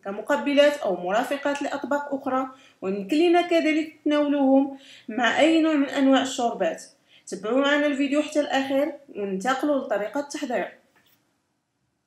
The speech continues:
غنحتاجوا بالنسبة للعجين ميتين وخمسين غرام ديال الفورس، مية غرام ديال الزبدة، جوج معالق كبار ديال الماء،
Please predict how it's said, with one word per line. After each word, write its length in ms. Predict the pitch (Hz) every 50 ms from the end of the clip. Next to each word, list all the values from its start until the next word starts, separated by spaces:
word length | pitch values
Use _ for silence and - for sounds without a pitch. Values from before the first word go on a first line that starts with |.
| _ _ _ _ _ _ _ _ _ _ _ _ _ _ _ _ _ _ _ _ - - - - _ _ _ _ -
غنحتاجوا 840 | 202 214 226 233 - - - 370 370 349 269 240 254 277 311 - - - - _ _ _ _ _ _ _ _ _ _ _ _ _ _ _ _ _ _ _ _ _ _ _ _ _ _ _ _ _ _ _ _ _ _ _ _ _
بالنسبة 320 | - 240 269 269 269 269 269
للعجين 680 | 262 - - 233 233 233 226 240 254 269 - - - -
ميتين 220 | - - - 269 311
وخمسين 460 | 320 - 311 311 339 339 330 302 302
غرام 180 | 311 311 311
ديال 140 | 277 302 302
الفورس، 540 | 302 302 302 302 302 320 311 - - - _ _ _ _ _ _ _ _ _ _ _
مية 240 | - 175 185 233 302 - 277 294
غرام 220 | 294 311 311 285
ديال 140 | 277 302 302
الزبدة، 540 | 269 254 247 240 254 269 269 277 269 - - _ _ _ _ _ _ _ _ _ _ _ _ _ -
جوج 140 | 220 233 294
معالق 300 | 285 285 311 302 - -
كبار 300 | - - 294 302 294 240
ديال 180 | 254 285 294 285
الماء، 460 | 285 277 277 277 294 - - - -